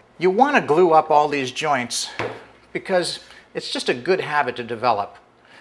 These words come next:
You know, when you install stain grade work,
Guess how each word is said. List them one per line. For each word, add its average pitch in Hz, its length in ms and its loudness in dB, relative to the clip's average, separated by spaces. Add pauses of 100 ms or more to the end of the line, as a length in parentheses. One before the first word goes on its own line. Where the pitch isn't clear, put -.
You 156 80 -8
know, 175 100 0
when 175 180 -2
you 156 120 -6
install 175 460 -2
stain 165 500 -2
grade 107 320 -4
work, 110 320 -10